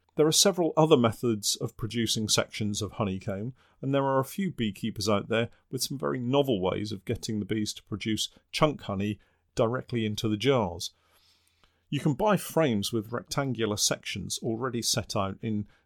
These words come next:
thin wooden frames within the main super frame, and also a round version called Ross rounds. I've never used the Ross rounds, and I really should give them a go sometime,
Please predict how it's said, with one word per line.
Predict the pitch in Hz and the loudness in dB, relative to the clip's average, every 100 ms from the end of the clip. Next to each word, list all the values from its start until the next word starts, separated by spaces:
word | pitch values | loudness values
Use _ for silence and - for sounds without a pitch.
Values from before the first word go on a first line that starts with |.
| _ | _
thin | - 139 113 110 | 2 2 4 2
wooden | 110 107 101 | 2 0 -2
frames | - 135 98 92 101 110 | 0 0 0 -8 -10 -6
within | 101 104 104 | -2 -2 0
the | |
main | 117 113 107 101 | 4 4 4 4
super | - 165 - | 4 2 0
frame, | - 90 85 107 _ _ _ - | -6 -6 -6 -10 _ _ _ -6
and | 147 214 | 2 4
also | 175 175 151 139 _ - | 4 4 4 2 _ -2
a | 143 | 0
round | 156 156 156 117 | 4 4 2 2
version | 104 98 95 101 | 2 2 -6 -10
called | - 117 104 | -2 -2 -2
Ross | 104 127 - - - | 0 0 2 -2 2
rounds. | 127 107 85 85 - - _ - | 2 4 -2 -6 -8 -8 _ -6
I've | 117 | -2
never | 175 190 | 2 2
used | 151 143 151 - | 0 0 -2 -2
the | 107 | -6
Ross | 95 98 - 101 | -4 -2 -2 -2
rounds, | 92 95 104 - _ - | -4 -4 -6 -8 _ -4
and | 113 | -2
I | |
really | 127 147 117 | 0 0 -2
should | - 131 - | -2 -4 -4
give | 113 - | -10 -6
them | 107 | -6
a | 98 | 2
go | 110 104 | 4 4
sometime, | - 92 90 - 98 92 | 2 -4 -8 -8 -8 -8